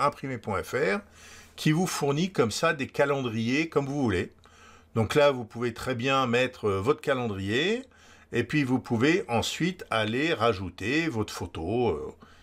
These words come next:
au-dessus, en dessous, comme vous voulez. C'est pas, on peut prendre n'importe quelle photo, alors on va pas faire un calendrier de, de nu ou ainsi de suite, mais imaginons, c'est juste pour vous montrer, voilà, on peut rajouter une photo,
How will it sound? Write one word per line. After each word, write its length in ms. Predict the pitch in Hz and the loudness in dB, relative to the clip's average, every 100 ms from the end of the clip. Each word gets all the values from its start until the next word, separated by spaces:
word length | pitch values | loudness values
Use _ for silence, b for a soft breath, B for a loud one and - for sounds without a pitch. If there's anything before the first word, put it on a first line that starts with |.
| B _ | B _
au-dessus, 520 | 98 104 - 147 143 | -2 -2 0 2 4
en 120 | 127 90 | 4 2
dessous, 340 | - 131 156 | 2 4 4
comme 220 | 151 110 | 4 2
vous 100 | 98 | 2
voulez. 380 | 92 92 127 139 | 0 2 2 0
C'est 160 | - - | -4 -2
pas, 400 | 92 87 76 73 - b b b b - | 0 2 0 -6 -14 b b b b -14
on 100 | 90 | -6
peut 120 | 95 | -4
prendre 260 | - 117 120 | 0 0 2
n'importe 300 | 113 110 - | 2 0 -2
quelle 140 | 104 | -6
photo, 380 | - 92 123 117 | -4 -6 0 2
alors 160 | 101 | 2
on 60 | 87 | -2
va 100 | 87 | -4
pas 160 | - 92 | -2 -4
faire 180 | 104 | -4
un 60 | 92 | -6
calendrier 580 | - 95 95 101 104 104 | -2 -2 0 0 0 0
de, 300 | 85 76 76 B B B B - | -2 -4 -8 B B B B -4
de 260 | 107 131 127 | 2 4 4
nu 440 | 135 143 139 131 | 2 0 0 2
ou 100 | 117 | 2
ainsi 220 | 107 - | 2 -2
de 60 | 87 | -6
suite, 320 | 135 156 - | -2 -2 -2
mais 200 | 95 98 | -4 -2
imaginons, 460 | 92 90 82 76 104 | -2 -2 -2 -6 -6
c'est 180 | - | -6
juste 220 | 82 113 - | -6 -6 -4
pour 120 | 92 | -4
vous 100 | 85 | -4
montrer, 360 | 71 - 104 | -8 -4 2
voilà, 220 | 117 78 92 | 4 4 0
on 100 | 92 | -2
peut 100 | - | -4
rajouter 300 | 82 80 104 | -6 -2 -2
une 80 | 92 | 0
photo, 500 | 82 80 107 147 | -4 0 2 2